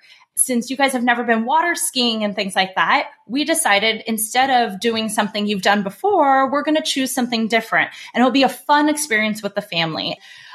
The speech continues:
I always like to get at the root of what they really want. So, like, maybe they didn't actually want that physical item, or maybe they actually didn't want the trip to Hawaii. Maybe they really just wanted family time together.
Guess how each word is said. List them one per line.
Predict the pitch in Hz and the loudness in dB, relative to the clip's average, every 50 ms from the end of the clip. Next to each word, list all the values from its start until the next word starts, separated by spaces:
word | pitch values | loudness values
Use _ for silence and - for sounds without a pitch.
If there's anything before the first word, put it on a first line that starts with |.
| - - - | -12 -2 2
I | 320 349 | 4 4
always | 415 427 494 466 - | 6 4 4 4 4
like | 285 247 - | 2 2 2
to | - 202 | 0 2
get | 202 196 202 | 2 4 4
at | 202 196 - | 2 2 2
the | 202 180 | 2 2
root | 165 196 208 214 - | 4 2 2 2 2
of | 208 175 165 | -2 0 0
what | 190 185 185 | 0 2 2
they | 190 175 | 0 0
really | 165 160 156 156 180 185 185 208 233 | -2 -2 -6 -4 -2 0 0 0 0
want. | 240 262 277 285 294 285 285 | 0 2 2 0 0 -2 -4
So, | - - 240 240 | -2 -2 0 0
like, | 240 247 233 240 | 0 0 0 0
maybe | 240 240 247 262 277 320 339 | 0 2 2 2 2 0 0
they | 269 294 269 233 | 2 2 0 0
didn't | - 208 214 214 202 - - | 0 -2 -4 -4 -6 -4 -2
actually | 160 165 - - - - 208 196 190 | -2 -2 -2 -2 -4 -2 -2 -2 0
want | 180 180 175 170 - | 0 0 0 2 0
that | 165 - - - | -2 -2 0 -2
physical | 208 185 185 - - 190 - | -2 -2 -2 -4 -6 -2 0
item, | 165 170 160 151 165 175 | 0 0 0 -2 -2 -2
or | 190 | -2
maybe | 202 226 233 247 262 | -2 -2 -2 -2 -2
they | 233 269 254 - | -2 -2 0 2
actually | - 196 196 - - - 202 180 | 0 0 0 -2 -4 -4 -4 -2
didn't | 196 190 180 - - | -2 -4 -4 -4 -2
want | 180 180 170 175 | -2 -2 -2 -2
the | 185 | -4
trip | 175 - - - - 233 214 220 - - | -6 -6 -6 -2 0 0 0 0 -2 -4
to | - 208 190 | 0 0 2
Hawaii. | 180 196 180 165 170 170 160 156 151 - - - - - - _ | 2 2 2 2 4 4 4 2 0 -2 -6 -12 -18 -20 -16 _
Maybe | - 226 254 269 294 330 | 0 2 2 2 2 2
they | 294 330 330 285 220 180 170 | 2 2 2 0 0 -4 -4
really | 185 208 208 214 254 247 | -2 -2 0 0 0 0
just | 202 214 208 - - - 180 | 0 -2 -4 -4 -4 -4 -2
wanted | 214 262 262 214 175 170 175 170 175 - - _ _ _ _ | 0 0 2 2 2 2 2 0 -2 -6 -6 _ _ _ _
family | 233 240 269 269 262 247 | 0 2 2 2 2 0
time | 247 - 202 175 175 | 0 0 0 0 0
together. | - 185 - 156 143 - 95 80 - - | -2 -4 -2 -2 -2 -2 -2 -6 -6 -8